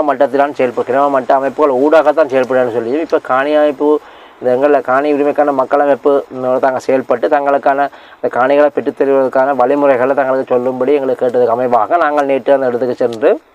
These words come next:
நாங்கள், ஆஹ், அதாவது, ஆஹ், அந்த இடத்துக்கு நீலங்காட்டிலேயும் மற்றது, ஆஹ், மடத்து வளவு என்னுடைய அந்த ந-, மடத்து வளவு என்னும் நாற்பத்தி நாலு பேருக்கு சொந்தமான அந்த இடங்களையும் பார்த்து ரெண்டு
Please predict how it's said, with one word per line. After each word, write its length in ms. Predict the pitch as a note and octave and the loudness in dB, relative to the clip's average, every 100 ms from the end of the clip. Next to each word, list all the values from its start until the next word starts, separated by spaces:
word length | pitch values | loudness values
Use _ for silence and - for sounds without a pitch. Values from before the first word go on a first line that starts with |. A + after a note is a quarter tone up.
| - _ _ _ _ _ - | -20 _ _ _ _ _ -12
நாங்கள், 440 | B2 B2+ C3 C#3+ D3+ - - - _ | -2 0 0 -2 -4 -16 -20 -20 _
ஆஹ், 240 | A#2+ A#2+ A#2 | -4 -2 0
அதாவது, 400 | A#2+ B2+ B2+ C#3 C3+ B2 A#2 - - - - - - - _ - | 2 2 4 2 2 0 -2 -6 -10 -14 -20 -20 -20 -20 _ -8
ஆஹ், 300 | A#2+ A#2+ A#2 A#2 F2+ G2+ A#2 A#2 A#2 - | -4 -4 -6 -8 -10 -8 -8 -10 -10 -12
அந்த 180 | B2+ A#2+ | -2 0
இடத்துக்கு 340 | B2 C#3 C#3+ B2+ B2 | 2 0 0 2 0
நீலங்காட்டிலேயும் 880 | A#2+ B2+ C#3+ C3+ C3 B2 B2 B2 F#3 | 2 2 2 2 0 2 2 2 0
மற்றது, 340 | D#3 B2 B2+ C#3 C3+ B2 A#2+ A#2 - - - _ _ | -2 -2 0 0 2 0 -2 -6 -12 -20 -20 _ _
ஆஹ், 300 | B2+ A2+ A#2 A#2 | -6 -4 -4 -2
மடத்து 320 | A#2+ C#3+ - E3+ | -2 0 2 4
வளவு 280 | D3+ C3 B2+ | 4 4 0
என்னுடைய 400 | A#2+ B2+ B2 B2+ | -2 -4 0 2
அந்த 160 | B2 A#2 | 2 2
ந-, 180 | A#2 B2 | -4 -2
மடத்து 240 | A#2+ A#2+ | 0 2
வளவு 260 | C#3 C3+ C3 | 2 2 4
என்னும் 360 | A#2+ B2 A#2+ A#2 | 2 2 -2 0
நாற்பத்தி 340 | B2 B2 B2+ | -2 -2 0
நாலு 120 | B2+ B2 | 0 2
பேருக்கு 240 | A#2+ A#2+ | 0 -2
சொந்தமான 360 | A#2+ A#2 A#2 A#2 | -4 -2 -2 -2
அந்த 160 | A#2 | -4
இடங்களையும் 520 | A2+ A#2 A2+ A#2 A#2 A#2+ | -4 -4 -4 -6 -8 -8
பார்த்து 360 | - A2+ - D3 | -12 -8 -4 -2
ரெண்டு 220 | C#3+ C3+ | 0 -2